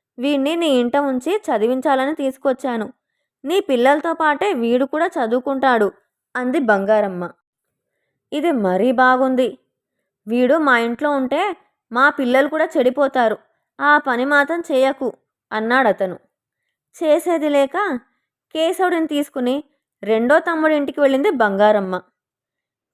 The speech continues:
"కేశవుణ్ణి కూడా నీ పిల్లలతో పాటు చదివించరా తమ్ముడు?" అంది రెండో తమ్ముడితో. "ఇంకా నయం. వీడి చదువు మాట ఎలా ఉన్నా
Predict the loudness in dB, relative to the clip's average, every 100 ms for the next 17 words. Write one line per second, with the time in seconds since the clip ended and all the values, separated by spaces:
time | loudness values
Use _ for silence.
0 | -6 -2 0 -2 -2 -2 0 0 0 -2
1 | -2 2 2 2 -2 0 0 -2 -4 -2
2 | -2 -2 0 0 0 -2 0 0 -2 -8
3 | _ _ _ _ -10 -4 -2 0 0 0
4 | 2 2 2 0 -2 -2 -8 -12 _ _
5 | _ _ _ -10 -8 -2 0 0 0 0
6 | 0 -2 -14 _ _ _ _ _ -4 0
7 | 0 0 0 2 4 4 4 4 4 2
8 | 2 2 2 0